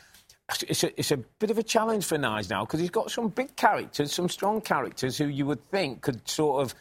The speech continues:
tough it out a little bit and say, "Right, we've got a goal, we hang on to this." But it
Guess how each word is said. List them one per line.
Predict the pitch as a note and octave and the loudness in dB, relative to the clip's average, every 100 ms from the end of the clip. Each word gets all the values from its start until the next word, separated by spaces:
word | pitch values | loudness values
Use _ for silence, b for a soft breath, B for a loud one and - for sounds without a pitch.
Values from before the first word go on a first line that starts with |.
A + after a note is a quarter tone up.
| B B - | B B -2
tough | F#3 E3+ | 0 2
it | D3 | 2
out | C3 F3 | 2 0
a | C3+ | 0
little | B2+ G#2+ G#2+ | -2 -4 -4
bit | A2+ | -4
and | G2+ | -4
say, | G#2+ A2+ | -4 0
"Right, | A#2 A2+ C3 | 2 0 0
we've | A#2 | -2
got | E3 B2+ | 0 0
a | A#2 | 0
goal, | A#2 A#2+ B2 | 0 0 0
we | A#2+ | 0
hang | B2 C3 | 0 0
on | B2 G2+ | -2 -2
to | A2 | -2
this." | G#2+ A2 - | -2 -2 -4
But | - | 0
it | C#3+ | 0